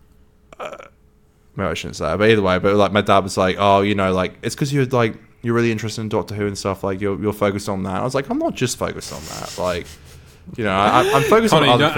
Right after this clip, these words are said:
Speaker 2: have,
Speaker 1: things."
Speaker 2: you don't have time for girls. You gotta focus on Doctor Who.
Speaker 1: I think it's like, no, it's like, I, I am focused on other things. But it's like today when I was just eating my lunch, watching Classic Who, I was like, "Maybe I am a bit of a fucking loser. Like, this is kinda lame. Like, I'm just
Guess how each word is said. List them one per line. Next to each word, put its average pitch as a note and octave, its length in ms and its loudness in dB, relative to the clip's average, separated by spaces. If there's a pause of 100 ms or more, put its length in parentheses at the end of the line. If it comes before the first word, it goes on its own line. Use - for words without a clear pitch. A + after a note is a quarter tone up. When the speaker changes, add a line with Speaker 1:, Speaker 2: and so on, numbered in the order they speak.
Speaker 2:
have, F2 80 -2
Speaker 1:
things." D#3 100 -6
Speaker 2:
you C#3 60 2
don't D3+ 180 2
have C#3+ 140 -6
time C#3 300 -4
for C3+ 160 -8
girls. A2+ 540 0
You A#2+ 140 -4
gotta B2 160 2
focus B2 300 2
on B2 80 -2
Doctor A#2+ 200 0
Who. A2 260 -2
Speaker 1:
I C4+ 60 4
think C4 160 2
it's A#3+ 100 0
like, G#3 160 2
no, G3+ 200 2
it's G3+ 160 -2
like, - 180 -8
I, E3 280 2
I E3 300 2
am G3 80 2
focused C#3 300 2
on A#2+ 80 0
other G#2 160 4
things. G#2+ 340 0
But G2 60 -4
it's G2 120 -6
like G2 200 2
today A#2 420 4
when G2+ 160 0
I G2 100 4
was F#2+ 120 0
just F#2+ 220 -6 (100)
eating G2+ 220 0
my F#2+ 140 0
lunch, G2+ 360 2
watching G2+ 300 0
Classic F2+ 340 -6
Who, A#2+ 160 2
I G2+ 100 4
was F2+ 160 -2
like, F2+ 440 -4 (180)
"Maybe F#3+ 300 -6
I E3 160 -8
am G3+ 60 -2
a G3+ 60 0
bit C3 120 0
of E2 80 -4
a - 40 -6
fucking F2 360 -10
loser. D#2 320 -10
Like, D2+ 220 -8
this - 120 -4
is F#3+ 100 -4
kinda F#3 280 2
lame. F#2 420 -2
Like, E2+ 340 -6
I'm F#2+ 140 -8
just F#2+ 240 -8